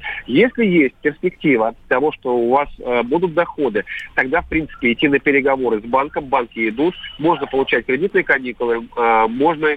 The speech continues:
пойти на рефинансирование, а, можно просто не платить и потом начинать оплачивать, то есть возвращаться в график, ну, правда, с уплатой процентов.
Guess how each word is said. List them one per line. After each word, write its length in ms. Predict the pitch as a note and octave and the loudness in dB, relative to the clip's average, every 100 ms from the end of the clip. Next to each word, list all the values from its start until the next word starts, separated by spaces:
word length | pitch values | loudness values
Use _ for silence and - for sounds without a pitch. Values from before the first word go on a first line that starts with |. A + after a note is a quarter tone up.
| - | -2
пойти 260 | C#3 - | -2 -2
на 80 | D3 | 0
рефинансирование, 1200 | D3 E3+ E3+ F3+ F#3 - D#3 B2+ A#2 A#2 A2+ G#2+ - - - - - | 0 -2 -4 -2 -4 -2 2 2 2 2 2 0 -4 -12 -10 -8 0
а, 140 | G#2+ | 0
можно 360 | A#2 D3+ E3+ F#3+ | 4 2 2 0
просто 400 | F#3+ F#3 E3+ D3+ | 0 0 0 -2
не 100 | D3 | -2
платить 380 | - C#3+ D3 C3+ | 0 0 -2 -6
и 40 | |
потом 360 | - C3+ D3+ C#3 | -4 -4 -4 -4
начинать 400 | - C3 B2+ B2+ | -2 0 0 0
оплачивать, 500 | A#2+ C#3 A#2+ B2 A#2+ | 0 0 0 -2 -6
то 60 | |
есть 100 | B2 | -6
возвращаться 560 | A2+ B2+ B2+ C#3+ B2 A#2+ | -2 0 0 0 -2 -4
в 60 | |
график, 380 | A2 C3 A2+ A2+ - | 0 2 0 -6 -6
ну, 140 | D3+ | -4
правда, 280 | - C3+ D#3 | 0 0 -2
с 80 | - | -6
уплатой 340 | B2+ C3 C3 | -2 -2 -2
процентов. 520 | B2 B2+ - A#2 F#2 | -4 -4 -2 -2 -2